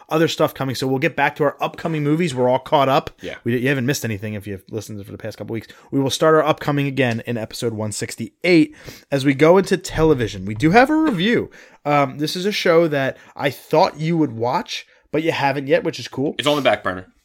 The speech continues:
Speaker 2: It's on, it's on the list.
Speaker 1: Oh, by the way, The Mandalorian episode eight from I G N scored a nine point two.
Speaker 2: Oh,
Speaker 1: So
Speaker 2: I,
Speaker 1: they,
Speaker 2: I did,
Speaker 1: they,
Speaker 2: I did see it. I did see
Speaker 1: yeah,
Speaker 2: it. I saw
Speaker 1: they,
Speaker 2: someone's post.
Speaker 1: they loved that. But we have the review for the entire season one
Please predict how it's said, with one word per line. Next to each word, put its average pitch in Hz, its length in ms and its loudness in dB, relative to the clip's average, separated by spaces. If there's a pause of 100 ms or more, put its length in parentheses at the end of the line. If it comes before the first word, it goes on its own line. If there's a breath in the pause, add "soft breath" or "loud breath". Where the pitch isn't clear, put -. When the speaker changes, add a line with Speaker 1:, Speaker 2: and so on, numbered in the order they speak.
(160)
Speaker 2:
It's - 100 -10
on, 123 140 -2
it's 143 100 -2
on 160 100 4
the 151 60 -2
list. 107 260 -2
Speaker 1:
Oh, 180 120 10
by 143 300 6
the 156 120 6
way, 127 340 4
The 117 120 -4
Mandalorian 143 760 2
episode 127 480 -4
eight 131 240 -6
from 127 160 -10
I 120 100 -4
G 117 140 -4
N 123 100 -4
scored 120 220 -6
a 101 40 -4
nine 110 320 -8
point 117 340 -14
two. - 280 -16 (400)
Speaker 2:
Oh, - 100 -6
Speaker 1:
So 107 60 -4
Speaker 2:
I, 98 40 -2
Speaker 1:
they, 120 140 0
Speaker 2:
I 120 40 -2
did, 113 120 -8
Speaker 1:
they, 123 120 0
Speaker 2:
I 123 40 2
did 107 140 -6
see 104 100 -8
it. - 40 -10
I 101 60 -8
did 92 200 -6
see 101 120 -4
Speaker 1:
yeah, 82 60 -6
Speaker 2:
it. - 120 -12
I - 60 -8
saw 110 100 -6
Speaker 1:
they, 110 60 -4
Speaker 2:
someone's 107 200 -8
post. 71 220 -16
Speaker 1:
they 127 120 -2
loved 113 260 -4
that. 87 200 -14 (240 loud breath)
But 139 100 -2
we 147 100 4
have 151 280 -2
the 127 260 -2 (340 soft breath)
review 135 760 2
for 151 160 -2
the 151 160 0
entire 175 720 -4
season 185 680 0
one 151 360 4